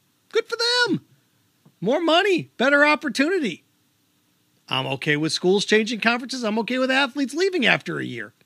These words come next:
I'm okay with all this. Now, Colorado's expected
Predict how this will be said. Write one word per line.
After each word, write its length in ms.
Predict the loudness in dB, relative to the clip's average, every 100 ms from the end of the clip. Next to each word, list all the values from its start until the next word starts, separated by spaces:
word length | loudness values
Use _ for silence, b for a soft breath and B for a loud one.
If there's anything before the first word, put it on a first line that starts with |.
| -18
I'm 120 | -10 -8
okay 160 | -6
with 120 | -6
all 180 | -6 -8
this. 360 | -8 -8 -12 -16 _ _ _ _ _ _ _ _ _ _ _ _ _ _ 4
Now, 340 | 6 6 4 -4 _ 2
Colorado's 800 | 4 8 8 8 6 4 2 -2
expected 720 | -2 4 6 6 4 4